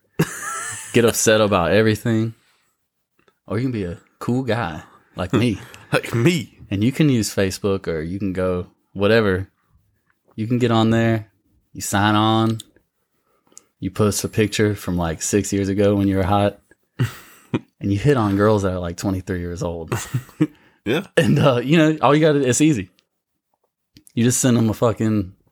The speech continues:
Speaker 2: message at, like, four A M, like, "Girl," and then you send them another one at, like, seven, "Oh, I'm drunk."
Speaker 1: <laughs> "Sorry, I'm drunk."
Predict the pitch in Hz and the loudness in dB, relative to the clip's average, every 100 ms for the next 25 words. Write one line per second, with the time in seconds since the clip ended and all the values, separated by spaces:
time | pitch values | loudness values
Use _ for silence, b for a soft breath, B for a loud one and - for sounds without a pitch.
0 | _ b b b b - 92 107 - 95 | _ b b b b -8 -2 0 0 -4
1 | 87 85 - 101 98 104 92 95 113 113 | -4 -6 -6 -4 -2 -4 -6 -2 0 0
2 | 101 98 95 92 90 95 87 85 90 92 | -4 -4 -2 -2 -4 -4 -4 -2 -2 -2
3 | 90 82 78 101 123 147 131 123 117 123 | -2 -6 -6 -4 2 2 2 -2 -2 -4
4 | 123 - - b b b b b 101 110 | -4 -10 -20 b b b b b -8 -8
5 | - - 95 87 85 82 92 | -8 -2 0 2 2 2 -2